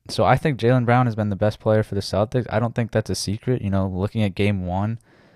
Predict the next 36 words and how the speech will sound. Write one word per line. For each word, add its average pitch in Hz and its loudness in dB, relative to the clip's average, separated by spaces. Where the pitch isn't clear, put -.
Celtics 104 2
blowout 101 6
win. 92 0
You 85 -4
look 95 -4
at 87 -2
Al 95 2
Horford, - -4
twenty-six 92 -6
points. - -8
Marcus 90 -10
Smart, - -8
eighteen 90 -4
points. 78 -10
Jaylen 90 -4
Brown, 85 -4
twenty-four 92 -6
points, 87 -8
seven 90 -2
rebounds, 87 -4
five 87 -2
assists. - -8
And 90 -8
then 101 -2
you 110 0
look 110 -2
at 110 -4
Tatum, 120 -2
twelve 104 2
points, 104 0
three 104 -2
for - -4
seventeen 95 -2
from 85 -8
the 85 -10
field. - -6